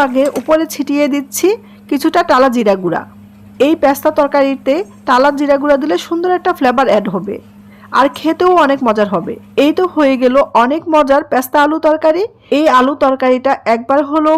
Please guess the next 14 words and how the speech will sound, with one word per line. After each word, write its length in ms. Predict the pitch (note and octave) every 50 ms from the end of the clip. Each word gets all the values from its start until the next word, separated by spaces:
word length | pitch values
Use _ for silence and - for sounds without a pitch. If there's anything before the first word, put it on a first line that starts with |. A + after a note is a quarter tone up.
| C#4+ C#4+
বাসায় 320 | B3+ B3 B3+ - D4 D4+ D4+ C4
রান্না 220 | B3 B3 B3+ C4+ C4+ C#4+
করে 140 | C#4+ D4 D4+ -
খেয়ে 220 | - D#4 D#4+ D4+ D#4+
দেখবেন। 360 | D#4+ D#4 D#4+ - F#4 G4 A4 A4 - _ _ _ _ _ - B3 B3+
আশা 160 | B3+ - E4+ E4+
করছি 240 | - F4 E4+ - C#4 - - A#3 A#3+
আপনাদেরও 440 | B3 - D#4 D4+ D4+ C#4+ D#4+ E4 E4 D4 C4+
আমার 180 | B3+ C4+ C#4 C#4 -
মতো 160 | D4 C#4+ - - - C#4+
অনেক 140 | D#4+ F4 E4+ - A#3+
ভালো 160 | A#3+ G#3+ G#3+ G#3+ F#3+
লাগবে। 280 | F3+ F3+ - - F#3 - - - _ - - - A3+
আজকের 300 | B3+ B3+ - - F4+ F4+